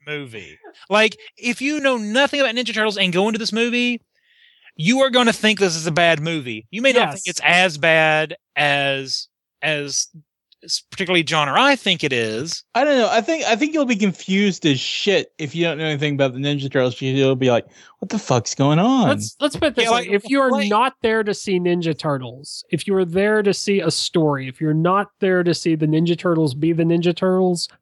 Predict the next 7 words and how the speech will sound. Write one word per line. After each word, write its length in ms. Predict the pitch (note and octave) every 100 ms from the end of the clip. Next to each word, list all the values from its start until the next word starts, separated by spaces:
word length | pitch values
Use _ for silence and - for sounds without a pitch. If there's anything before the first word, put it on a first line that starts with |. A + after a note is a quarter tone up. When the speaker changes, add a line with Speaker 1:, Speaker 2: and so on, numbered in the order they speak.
| _ D#3
Speaker 2:
you 80 |
will 180 | D#3 C3+
not 380 | B2+ B2 C#3 C#3
like 320 | C#3 B2+ B2
it. 260 | - - - _ _ _ _
Speaker 1:
Like, 280 | G#3 C4 A3+
well, 240 | C4 C4